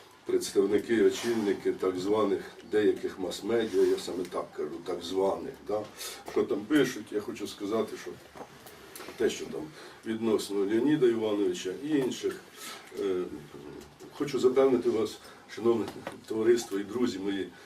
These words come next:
ви там не одні, я там теж в тому списку, знаєте, там стараються. Ну, я в дискусію не вступаю. <clears throat> Це їхня справа. Якщо там хоч трохи совісті є, нехай, як кажуть, вони в собі, е, копаються, знаходять ті остатки, які залишились.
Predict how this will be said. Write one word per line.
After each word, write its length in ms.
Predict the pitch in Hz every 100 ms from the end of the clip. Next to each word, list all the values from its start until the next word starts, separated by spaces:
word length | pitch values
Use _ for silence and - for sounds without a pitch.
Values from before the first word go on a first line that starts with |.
| - - - 95
ви 100 | 117
там 160 | 113 101
не 100 | 110
одні, 580 | 107 95 107 117 127 107
я 120 | 98
там 200 | 95 92
теж 280 | 85 107 101
в 60 | 90
тому 200 | 95 98
списку, 580 | 90 - 104 92 - -
знаєте, 440 | 90 98 92 76 - -
там 200 | 80 76 73 - - -
стараються. 580 | - 98 104 95 - 120
Ну, 100 | 170
я 80 | 160
в 80 | 127
дискусію 560 | 127 - 135 - 131
не 120 | 139
вступаю. 720 | 123 - 135 127 120 113 78 71 - - - -
<clears throat> 460 | - - - -
Це 160 | - 151
їхня 240 | 131 123 104
справа. 460 | - 170 131 - - - 98
Якщо 220 | - -
там 160 | 113 -
хоч 80 | -
трохи 320 | - - 95
совісті 460 | - 98 - -
є, 220 | 139 175 175 - - - - - -
нехай, 320 | 120 - 127
як 140 | 117 -
кажуть, 300 | 110 104 101
вони 180 | 107 104
в 60 |
собі, 360 | - 104 104 92 - - - - -
е, 180 | 92 87 - -
копаються, 680 | - - 131 127 117 - 95
знаходять 640 | 87 98 - 135 117 113
ті 140 | - 113
остатки, 560 | 101 - 110 - -
які 200 | 98 110
залишились. 640 | 107 104 110 104 92 90